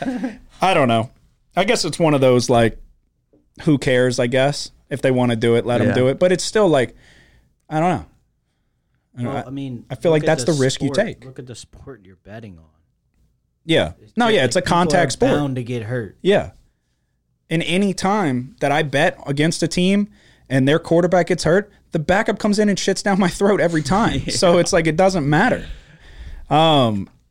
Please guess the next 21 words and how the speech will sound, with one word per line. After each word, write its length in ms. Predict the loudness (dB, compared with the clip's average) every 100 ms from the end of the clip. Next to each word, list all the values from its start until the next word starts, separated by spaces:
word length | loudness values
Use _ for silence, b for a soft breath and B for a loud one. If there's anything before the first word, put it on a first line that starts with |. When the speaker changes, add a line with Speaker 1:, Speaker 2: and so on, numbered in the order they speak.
| _ _
Speaker 2:
Yeah, 120 | -2
and 60 | 0
if 100 | 0
Speaker 1:
Jesse 140 | 2
Speaker 2:
you 40 | 2
bet 200 | 2 0
the 80 |
Bills, 320 | 0 2 2 0
you're 160 | -4
like, 220 | -4 -8 -8
"Yes." 580 | -6 -2 -2 -4 -8 -4
Speaker 1:
Hey, 80 | 0
that's 160 | 2 2
what 40 |
I'm 40 | 2
Speaker 2:
And 80 | 2
Speaker 1:
saying. 360 | 0 2 2
<laughs> 20 |
Yeah. 280 | 2 2 2
Speaker 2:
fucking 340 | 0 -4 -6 -8
still. 480 | -8 -4 -2 -4